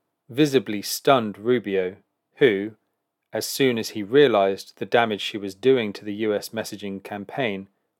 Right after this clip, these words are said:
by telling the truth, interrupted her and demanded that she instead affirm that if a biological attack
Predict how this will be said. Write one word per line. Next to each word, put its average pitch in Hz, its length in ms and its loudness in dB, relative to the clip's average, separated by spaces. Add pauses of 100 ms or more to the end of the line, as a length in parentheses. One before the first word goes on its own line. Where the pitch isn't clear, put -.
by 107 120 0
telling 95 320 -4
the 90 80 -12
truth, 113 520 2 (720)
interrupted 117 640 2
her 90 300 -6 (640)
and 117 160 -8
demanded 123 480 0
that - 160 -4
she - 160 -6
instead 107 640 0 (100)
affirm 104 640 2 (400)
that 120 140 0
if 113 140 -2
a 110 60 0
biological 143 720 4
attack 117 480 0